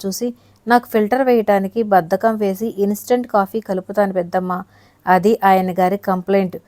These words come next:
బుంగమూతి పెట్టి అంది మోహన. నేను వెంకట్ ఇద్దరం నవ్వేశాం.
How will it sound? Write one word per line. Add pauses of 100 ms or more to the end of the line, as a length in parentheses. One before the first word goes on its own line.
(260)
బుంగమూతి
పెట్టి
అంది
మోహన. (460)
నేను
వెంకట్
ఇద్దరం
నవ్వేశాం.